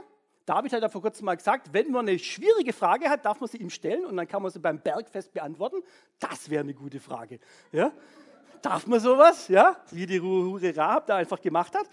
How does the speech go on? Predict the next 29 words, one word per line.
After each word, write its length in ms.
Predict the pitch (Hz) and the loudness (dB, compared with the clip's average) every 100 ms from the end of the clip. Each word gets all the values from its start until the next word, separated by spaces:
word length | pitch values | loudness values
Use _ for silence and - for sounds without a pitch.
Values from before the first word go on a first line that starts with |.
| - _ | -20 _
Gibt 140 | - 170 | -12 -6
ja 80 | 156 | -4
noch 120 | 147 | -2
andere 280 | 160 339 349 | -4 -4 -4
Beispiele, 560 | 269 277 - 294 294 | -2 -2 -6 -8 -6
Abraham 480 | 151 180 - 226 233 | -4 -4 -4 -6 -6
und 100 | 233 | -8
sowas. 320 | 247 285 269 | -10 -10 -10
Ja, 140 | 180 190 | -10 -12
gibt's 200 | 175 - | -14 -10
da 180 | 175 - _ _ _ | -12 -12 _ _ _
irgendwie 220 | 170 151 | -10 -10
andere 240 | 165 226 | -10 -12
Sachen 260 | 226 226 247 | -10 -10 -8
auch. 260 | 233 277 - - | -8 -8 -10 -6
Aber 400 | - 240 247 233 - | 4 6 6 2 -4
ja, 220 | 147 - | -4 -4
soll 320 | - - 233 | -8 2 2
jetzt 240 | 240 233 - | 4 0 0
nicht 200 | 254 254 | -6 -6
im 80 | 233 | -6
Mittelpunkt 400 | 262 226 254 - | -6 -6 -8 -4
stehen. 280 | 233 247 | 0 0
Wir 100 | 214 | 0
gehen 180 | 196 202 | 0 2
weiter. 400 | 190 254 311 359 - - - - _ | 4 4 6 4 2 -20 -20 -20 _
Weil 180 | - 254 | 2 2
viel 220 | - 285 | 0 -4
spannender 840 | - - - 330 381 220 147 269 | -4 -10 -10 -4 -4 -4 -6 -6